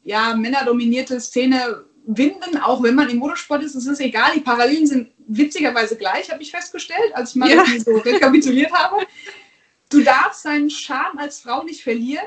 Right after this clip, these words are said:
Speaker 1: aber du musst trotzdem eine gewisse Härte entwickeln, weil sonst, äh, wie du ja auch sagst, so schön dieses Naivchen sein, darf man auch nicht sein. Man muss wirklich dann seine Frau und Mann stehen im Prinzip und sich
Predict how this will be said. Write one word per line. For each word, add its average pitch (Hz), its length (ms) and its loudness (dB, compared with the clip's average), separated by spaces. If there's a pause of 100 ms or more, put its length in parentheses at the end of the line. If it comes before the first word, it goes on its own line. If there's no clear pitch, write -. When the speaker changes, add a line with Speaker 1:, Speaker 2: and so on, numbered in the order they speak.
Speaker 1:
aber 277 220 -4
du 285 100 -2
musst 285 240 -4
trotzdem 294 280 0
eine 277 100 4
gewisse 262 320 -4
Härte 277 340 0
entwickeln, 208 520 -8
weil 208 200 -4
sonst, - 440 -4
äh, 240 220 0
wie 247 100 2
du 262 80 2
ja - 160 2
auch 320 80 0
sagst, 277 240 -2
so 262 80 -2
schön 269 220 0
dieses 254 260 -2
Naivchen 247 600 0
sein, 220 280 0
darf 247 180 -4
man 294 160 0
auch - 180 -8
nicht 320 220 0
sein. 320 100 -10 (680)
Man 247 100 -2
muss 285 220 -2
wirklich 302 260 -6
dann 277 240 4
seine 240 460 2
Frau 220 400 0
und 240 140 4
Mann 269 200 2
stehen 294 380 -2
im 294 100 6
Prinzip 302 380 -2
und 254 120 2
sich 294 300 -4